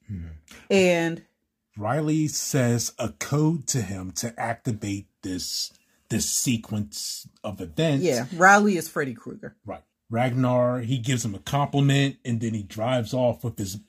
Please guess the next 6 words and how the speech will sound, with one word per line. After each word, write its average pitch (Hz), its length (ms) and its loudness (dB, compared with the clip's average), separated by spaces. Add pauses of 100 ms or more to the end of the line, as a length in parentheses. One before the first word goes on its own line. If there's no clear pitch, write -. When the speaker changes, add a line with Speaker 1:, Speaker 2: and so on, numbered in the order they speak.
Speaker 1:
crazy 135 540 0
maniac 113 600 -2
laughing. 95 840 -4 (200)
Speaker 2:
Right. 139 380 0 (220)
So 185 600 4 (200)
Ragnar 208 800 4